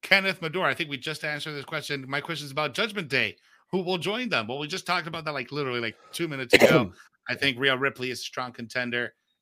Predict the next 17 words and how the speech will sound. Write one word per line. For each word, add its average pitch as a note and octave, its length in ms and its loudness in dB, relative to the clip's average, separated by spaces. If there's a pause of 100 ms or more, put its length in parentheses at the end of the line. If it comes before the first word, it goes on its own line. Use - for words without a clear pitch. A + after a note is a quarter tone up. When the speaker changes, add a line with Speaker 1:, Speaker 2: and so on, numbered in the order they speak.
Speaker 1:
um, A2 460 0 (100)
and A#2 160 -8
possibly C3+ 580 0
Tommaso B2 340 -6
Ciampa A#2 300 -8
down G2+ 160 -10
the - 80 -20
road. - 260 -14 (840)
Uh, A2 300 -8
let's A2+ 300 -6
see - 180 0
Speaker 2:
Hey, C3+ 120 12
I B2 80 12
got A#2+ 160 12
one A2+ 120 10
Speaker 1:
here. G#2+ 100 6
Speaker 2:
more. G2 100 2